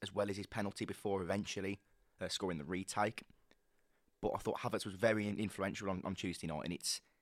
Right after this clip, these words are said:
it, it's, it's what Kai Havertz is about as a footballer, really. He's somebody that he, he isn't an out-and-out centre forward, and we know that. And I think you'd be naive to think that he can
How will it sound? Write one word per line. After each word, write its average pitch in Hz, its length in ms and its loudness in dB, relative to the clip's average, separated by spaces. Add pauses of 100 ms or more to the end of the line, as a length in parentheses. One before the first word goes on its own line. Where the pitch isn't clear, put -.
(680)
it, 131 140 -2
it's, - 180 -4
it's - 300 -2
what - 220 0
Kai 156 180 8
Havertz 127 260 4
is 117 120 0
about 101 180 6
as 90 80 -2
a 101 60 -4
footballer, 110 360 2
really. 92 200 0
He's 104 180 -2
somebody 120 280 2
that 104 140 0
he, 110 220 -4
he 139 200 2
isn't - 120 2
an 117 100 4
out-and-out 107 360 4
centre 101 220 -2
forward, 92 340 2
and 95 80 0
we 101 80 2
know 90 240 4
that. 85 240 2
And 90 100 -2
I 90 60 -4
think - 320 -2 (800)
you'd 110 140 -4
be 117 100 4
naive 101 320 4
to - 80 -8
think 101 360 -2
that 92 160 -2 (380)
he 104 120 -6
can 104 260 0